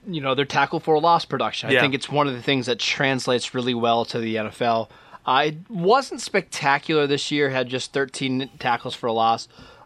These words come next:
Speaker 1: Uh, but what I did notice was, man, he was around the quarterback a ton. Uh, so I asked our, some of our friends at Pro Football Focus, uh, how many pressures he had. He had fifty-two pressures this year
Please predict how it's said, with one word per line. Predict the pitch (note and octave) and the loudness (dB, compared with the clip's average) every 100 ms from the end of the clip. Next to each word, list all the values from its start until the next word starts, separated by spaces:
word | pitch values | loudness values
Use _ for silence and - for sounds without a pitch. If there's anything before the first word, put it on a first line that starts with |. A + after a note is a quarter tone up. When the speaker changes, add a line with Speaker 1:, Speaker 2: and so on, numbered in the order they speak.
| - | -4
Speaker 1:
Uh, | C3+ | 2
but | D3+ | 4
what | E3+ | 6
I | D#3+ | 4
did | F3 F#3+ | 0 0
notice | F3 D3+ C3+ | 4 4 2
was, | B2+ - - - | -6 -10 -14 -10
man, | C#3 | -8
he | B2+ F3 | -2 0
was | G#3+ E3 | 2 0
around | C#3+ C3 C#3 C#3 B2+ | 2 4 4 2 -4
the | C3+ A#2+ | -8 -6
quarterback | - C#3 C3 A#2+ A2+ - | 0 0 0 0 0 0
a | A#2+ | -6
ton. | - - C3+ F#3 - - - - | -6 -2 -2 -2 -12 -20 -16 -2
Uh, | A#2+ A2+ | 0 0
so | - C#3 | 2 4
I | C#3+ | 4
asked | C#3+ C#3 - | 4 0 0
our, | D3 D3+ | -2 -2
some | - D3 | -6 -4
of | C3+ | -2
our | B2+ | -2
friends | - C3 B2+ | -4 -6 -6
at | B2+ A2 | -6 -6
Pro | - B2 | -6 -6
Football | C#3+ B2+ A#2 | -4 -4 -2
Focus, | E3+ F#3 D#3 D3 - - - - | 0 -2 -2 -6 -10 -16 -18 -6
uh, | - | -2
how | B2+ E3+ | 2 2
many | F3 D#3+ | 2 2
pressures | G3 G3+ D#3+ C3+ | 0 0 -4 -4
he | C3+ | -2
had. | B2+ G#2+ - - - - - _ | -2 -2 -8 -20 -20 -20 -20 _
He | F#3 | 2
had | F3 | 2
fifty-two | - - B3 - A#3+ - A#3 | 0 0 0 0 -4 -4 -6
pressures | - F3+ E3+ D3+ B2 | 0 0 2 -2 -4
this | B2+ - | -4 -4
year | C#3 B2+ | -4 -4